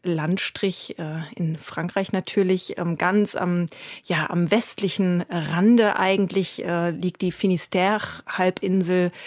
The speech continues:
wunderschön mit, äh, ja, mit, mit wildem Atlantik und, äh, dort haben meine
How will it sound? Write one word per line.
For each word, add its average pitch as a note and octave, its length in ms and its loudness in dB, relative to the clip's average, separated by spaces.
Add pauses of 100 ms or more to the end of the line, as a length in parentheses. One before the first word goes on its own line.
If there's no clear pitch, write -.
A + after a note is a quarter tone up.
(320)
wunderschön G3+ 800 6
mit, F3 300 -2
äh, E3+ 360 -2
ja, E3+ 240 -2
mit, D#3+ 260 -2
mit F3+ 240 0
wildem G3+ 420 6
Atlantik F#3 760 0
und, E3 420 -4
äh, D#3+ 260 -4
dort E3 220 -4
haben E3 220 -2
meine D#3 360 -2